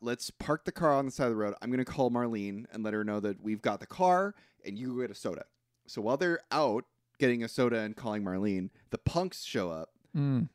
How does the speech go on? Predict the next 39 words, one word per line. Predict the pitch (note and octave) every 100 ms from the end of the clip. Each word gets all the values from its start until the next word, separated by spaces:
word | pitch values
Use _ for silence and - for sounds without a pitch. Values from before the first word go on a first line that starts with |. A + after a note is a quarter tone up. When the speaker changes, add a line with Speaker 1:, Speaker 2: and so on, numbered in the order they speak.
| -
Speaker 1:
and | G2+ G#2+
they're | A2+
like, | G#2
"Let's | A2 -
steal | D3 B2+
that | A#2
fucking | B2+ - G#2
car." | - C3 G2 - _
Speaker 2:
That's | C3 A#2+
nice. | C#3+ D#3 A#2 -
Speaker 1:
So | - - C#3+
they | C3+ D3+
steal | - D#3+
that | B2+ -
car. | F3 - F2+ F2+ - _ -
Speaker 2:
Okay. | A2 G2
Speaker 1:
And | C#3+ B2+
the | B2
Rodriguez | B2 D#3 D3+
brothers | B2+ B2 A2+
are |
what, | A2 - -
like, | G#2+ B2+
"What | -
the |
fuck? | A2+ D3+ -
Somebody | C3+ B2+
just | A#2+
stole | - C3
a |
car." | - G#3 B3 G3+ - - _ _ _
Um, | B2+ B2+ A#2+ A#2+ A2 G#2 - _ - _
and | B2+ B2+ A#2+ A#2 A2 G#2 - -
then, | C3 B2 A#2 A2+ A#2
uh, | - A2 G#2 G#2 G2+ G2+ - _ _ _
then | C3+ C3+ C3 B2+ B2+ -
what | E3+
happens | D#3 C#3 G#2+ A2+
next? | F#2+ E2+ - -